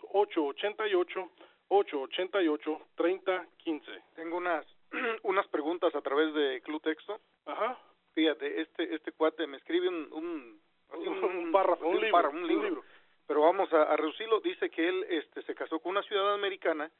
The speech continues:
Speaker 1: Ajá.
Speaker 2: y desde que se casó la mujer está muele y muele y muele, pero ahora él ya es, este, residente.
Speaker 1: Ajá.
Speaker 2: Está en el proceso de hacerse ciudadano.
Speaker 1: Ok.
Speaker 2: Pero él ya no le siguió los gustos a la mujer de estarlo moliendo, estarlo jodiendo,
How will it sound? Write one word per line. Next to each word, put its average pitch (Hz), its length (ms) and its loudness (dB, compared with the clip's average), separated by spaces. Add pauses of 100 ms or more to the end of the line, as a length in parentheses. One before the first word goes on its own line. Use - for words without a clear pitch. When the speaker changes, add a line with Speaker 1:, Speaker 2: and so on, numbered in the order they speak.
Speaker 1:
Ajá. 143 260 -10
Speaker 2:
y 156 60 2
desde 151 260 2
que 147 120 -6
se 139 120 -10
casó 165 240 -4
la 196 100 0
mujer 165 280 -6
está 160 180 -4
muele 165 260 -2
y 160 40 -8
muele 165 280 -4
y - 20 -6
muele, 185 260 -4
pero 139 180 -4
ahora 160 300 4
él 175 100 0
ya 160 180 2
es, 160 140 -4
este, 151 320 -4
residente. 147 540 -6 (160)
Speaker 1:
Ajá. 139 260 -10
Speaker 2:
Está 143 240 -4
en 170 100 -2
el 175 100 -4
proceso 175 600 -2 (720)
de 131 440 -2
hacerse 156 360 -2
ciudadano. 160 460 0
Speaker 1:
Ok. 139 180 -10 (500)
Speaker 2:
Pero 143 180 2
él 175 120 2
ya 185 160 4
no 202 120 -2
le 190 120 -2
siguió 170 240 0
los 185 180 0 (220)
gustos 175 360 -6
a 196 60 6
la 190 100 4
mujer 190 440 -2
de 165 60 -2
estarlo 185 260 0
moliendo, 190 560 -2
estarlo 156 280 -4
jodiendo, 170 460 -2